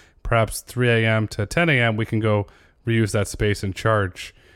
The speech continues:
So it's gonna be really interesting to see how it is, because there's a big movement now to reuse the parking space. And if that seems like that creates an advantage for Parkopedia, so you can say, "Okay,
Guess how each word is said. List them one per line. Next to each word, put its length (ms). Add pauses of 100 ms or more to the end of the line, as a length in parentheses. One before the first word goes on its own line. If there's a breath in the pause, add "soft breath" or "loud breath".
(140 soft breath)
So 100
it's 100
gonna 160
be 120
really 340
interesting 280
to 60
see 200
how 160
it 60
is, 80
because 200
there's 100
a 60
big 240
movement 560
now 400 (600 soft breath)
to 120
reuse 880
the 100
parking 420
space. 380
And 100
if 60
that 180
seems 220
like 100
that 180
creates 280
an 80
advantage 520 (440 soft breath)
for 80
Parkopedia, 640
so 160
you 80
can 120
say, 200
"Okay, 420